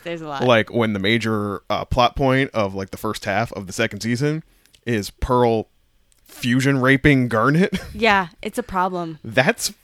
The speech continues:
Speaker 2: fucking intense.
Speaker 1: It's
Speaker 2: And
Speaker 1: one
Speaker 2: like
Speaker 1: way
Speaker 2: I,
Speaker 1: of talking about consent.
Speaker 2: and like I said before, when you're ten, that stuff is just like, whoosh,
Speaker 1: Yeah.
Speaker 2: to a certain extent. I mean, yes, you will learn the lesson that, like, you shouldn't do these things. You shouldn't do things like that without, you know, getting someone's permission.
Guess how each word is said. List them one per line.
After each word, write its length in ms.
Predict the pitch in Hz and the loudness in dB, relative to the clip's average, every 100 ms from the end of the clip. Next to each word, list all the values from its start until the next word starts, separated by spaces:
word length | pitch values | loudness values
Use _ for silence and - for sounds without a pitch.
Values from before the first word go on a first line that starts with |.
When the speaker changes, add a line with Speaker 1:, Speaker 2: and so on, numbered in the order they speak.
| 254 _ | -20 _
Speaker 2:
fucking 640 | - - - - 180 - 143 | -20 -20 -20 -2 0 2 0
intense. 520 | 113 113 175 120 101 | 0 2 2 2 0
Speaker 1:
It's 120 | 240 | 0
Speaker 2:
And 80 | 147 | 4
Speaker 1:
one 100 | - | 6
Speaker 2:
like 100 | 466 | 8
Speaker 1:
way 160 | 453 381 | 8 8
Speaker 2:
I, 40 | |
Speaker 1:
of 60 | 311 | 6
talking 320 | 294 262 233 | 6 6 4
about 200 | 226 202 | 0 0
consent. 520 | 220 208 180 175 302 | -2 -4 -2 -2 0
Speaker 2:
and 140 | 151 147 | 0 4
like 160 | 151 | 4
I 80 | 135 | 4
said 240 | 123 156 | 2 -2
before, 480 | 120 - 196 139 104 | -2 0 4 4 4
when 140 | 113 127 | 0 -2
you're 180 | 110 92 | -2 -4
ten, 540 | - 208 139 101 117 - _ - | -2 2 2 0 -6 -12 _ 0
that 140 | 123 | 0
stuff 280 | - 120 104 | 2 -2 -2
is 100 | 104 | -6
just 220 | 98 104 | -8 -8
like, 320 | 98 90 - - _ _ _ _ _ _ - - | -8 -8 -10 -20 _ _ _ _ _ _ -12 4
whoosh, 520 | 381 - - - - - _ - | 4 4 0 -6 -14 -20 _ -6
Speaker 1:
Yeah. 160 | 185 - | -6 2
Speaker 2:
to 120 | 170 | 4
a 40 | |
certain 260 | 139 160 101 | 6 4 2
extent. 420 | 98 - 82 82 _ _ _ - | -6 -6 -8 -8 _ _ _ -14
I 40 | 104 | -10
mean, 160 | 92 | -6
yes, 260 | 131 131 - | -2 -2 -2
you 140 | 113 | -6
will 120 | 113 117 | -4 -2
learn 180 | 127 | -2
the 60 | 110 | -2
lesson 300 | 113 - 117 | -2 -4 -4
that, 140 | 113 | -6
like, 160 | 135 131 | -6 -4
you 80 | 240 | 0
shouldn't 240 | - 311 | 2 4
do 120 | 339 415 | 6 6
these 180 | 220 - | 2 0
things. 400 | 127 104 101 120 | -4 -4 -6 -10
You 120 | 143 | -8
shouldn't 240 | 185 180 | -6 -4
do 80 | 220 | -2
things 260 | 247 120 110 | -2 -2 -2
like 140 | 110 | -4
that 140 | 107 | -2
without, 360 | 104 131 139 - | -4 -4 -4 -6
you 100 | 113 | -6
know, 80 | 117 | -8
getting 260 | 117 98 | -8 -8
someone's 300 | 123 147 151 | -6 -6 -6
permission. 420 | - 175 196 101 | -4 -4 -2 -4